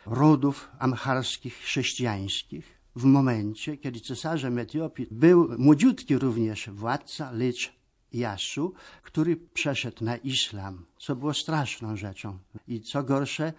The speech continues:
dla możnowładców chrześcijańskich popierał rody muzułmańskie ze wschodu, z okręgu Hareru. I właśnie młody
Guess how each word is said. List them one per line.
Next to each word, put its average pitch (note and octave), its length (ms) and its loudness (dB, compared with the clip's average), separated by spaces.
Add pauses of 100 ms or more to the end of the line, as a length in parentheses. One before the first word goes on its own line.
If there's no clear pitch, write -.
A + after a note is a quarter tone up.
dla C#3 280 -4
możnowładców D3 1080 -4 (120)
chrześcijańskich D3 920 -6
popierał D3 540 -4 (120)
rody C#3 400 0
muzułmańskie C3 1000 2
ze A#2 140 -4
wschodu, A2+ 640 -4
z F#2 60 -16
okręgu A#2 640 -6 (260)
Hareru. A#2+ 520 0
I A#2+ 140 -4
właśnie B2 800 -2
młody D3 500 0